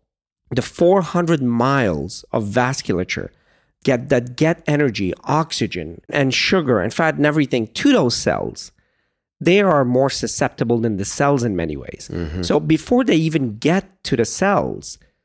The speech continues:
Speaker 1: the vascular lining, endothelial lining, the whole blood-brain barrier is made of endothelial lining.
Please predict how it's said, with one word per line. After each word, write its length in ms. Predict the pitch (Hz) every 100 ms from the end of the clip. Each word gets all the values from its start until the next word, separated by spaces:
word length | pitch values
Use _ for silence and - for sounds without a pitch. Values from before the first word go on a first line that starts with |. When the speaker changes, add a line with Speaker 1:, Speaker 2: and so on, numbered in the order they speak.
| _ _
Speaker 1:
the 240 | 143 143 127
vascular 720 | 117 147 190 220 - 170 151
lining, 520 | 127 143 170 139 95
endothelial 760 | - 143 139 - 185 185 151 127
lining, 400 | 123 147 98 98
the 100 | 139
whole 180 | 208 233
blood-brain 840 | 139 151 196 185 139 165 185 147
barrier 600 | 151 170 196 135 73 60 _ _ _
is 140 | 180 156
made 300 | 160 196 220
of 60 |
endothelial 560 | 170 135 - 120 107 101
lining. 340 | 87 71 60